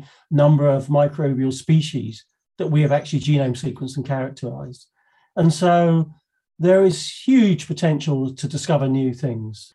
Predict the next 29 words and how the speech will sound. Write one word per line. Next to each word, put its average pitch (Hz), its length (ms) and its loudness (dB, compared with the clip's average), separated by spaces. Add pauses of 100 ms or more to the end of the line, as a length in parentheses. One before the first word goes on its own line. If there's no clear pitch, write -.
We 135 120 -2
can, 143 220 0
w-, 175 520 -4
we 156 180 -2
will 147 220 0
discover 139 320 -6
new 160 180 4
forms 170 380 0
of 135 100 -4
life, 147 500 0
we'll 123 100 -6
discover 123 380 -8
new 143 220 0
branches, 143 760 -2 (260)
p-, 160 160 -12
they're 131 100 -6
still 170 340 0
discovering 147 480 -4
new 143 120 0
phyla, 143 680 -4
bacterial 139 480 -10
phyla. 139 460 -8 (420)
There 170 180 -4
is 151 140 -6
so 180 180 0
much 139 260 -4
more 143 180 -4
to - 100 -12
discover 131 580 -8